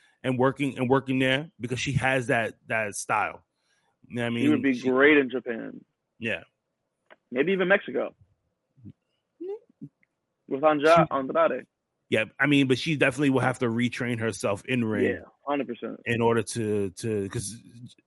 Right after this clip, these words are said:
Speaker 1: you know, Mexico and triple A, they're more faster than what she's used to.
Speaker 2: Yeah.
Speaker 1: You know what I mean? That's why, um, Sasha went out to Mexico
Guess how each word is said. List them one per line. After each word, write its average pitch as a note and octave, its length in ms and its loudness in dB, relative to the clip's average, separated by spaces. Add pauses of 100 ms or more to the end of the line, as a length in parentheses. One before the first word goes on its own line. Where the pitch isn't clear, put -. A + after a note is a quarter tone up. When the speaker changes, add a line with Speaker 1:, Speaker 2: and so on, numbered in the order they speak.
Speaker 1:
you C#3 120 -2
know, A#2 140 2
Mexico C#3+ 640 4
and B2+ 140 0
triple C3+ 320 0
A, C3+ 340 4
they're B2 420 2
more B2 320 2
faster A2+ 560 -2
than G#2 520 -6
what A2+ 160 -4
she's A#2+ 280 -8
used G2+ 200 -8
to. A2+ 60 0 (300)
Speaker 2:
Yeah. B2+ 80 -10 (460)
Speaker 1:
You A#2 140 -2
know A#2+ 60 2
what A#2 60 0
I A2+ 40 -2
mean? A2+ 180 -2
That's A#2 240 0
why, A2+ 440 4 (340)
um, G2+ 640 -2
Sasha A#2+ 440 2
went A2+ 240 0
out G#2+ 320 0 (600)
to F3 160 2
Mexico A2 800 -2